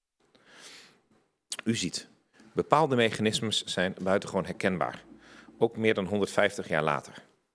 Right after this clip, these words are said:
Want wederom worden we geconfronteerd met een regering en Tweede Kamerleden die geschokt reageren op wat zich in het land afspeelt. Het Haagse is losgeweekt van de samenleving en signalen uit de samenleving bereiken de Tweede Kamer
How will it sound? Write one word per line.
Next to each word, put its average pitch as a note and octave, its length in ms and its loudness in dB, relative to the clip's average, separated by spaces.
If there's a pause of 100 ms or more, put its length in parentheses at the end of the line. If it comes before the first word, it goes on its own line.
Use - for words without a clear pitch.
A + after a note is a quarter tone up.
(240)
Want F#2+ 140 -10
wederom A#2+ 380 0
worden G#2 200 -4
we F2+ 60 -18
geconfronteerd G2 640 -4
met F#2+ 180 -6
een F2+ 140 -6
regering A2+ 560 -2 (440)
en G#2 120 -4
Tweede G2 220 4
Kamerleden A2 540 2
die F#2+ 320 0
geschokt - 400 -2
reageren F#2+ 600 -2
op F#2+ 200 -4
wat G2 160 -2
zich - 180 -10
in F2+ 120 -6
het F2 100 -2
land F2 320 -2
afspeelt. - 500 -4 (560)
Het - 160 -6
Haagse F#2+ 400 2
is - 120 -6
losgeweekt G2 540 -2
van E2+ 100 -10
de D#2 60 -6
samenleving D#2+ 680 -4 (460)
en F2+ 100 -8
signalen F2 600 0
uit G#2+ 240 0
de - 60 -8
samenleving F2 720 0
bereiken E2+ 440 -2
de E2+ 60 -8
Tweede D#2 280 -4
Kamer C#2+ 400 -6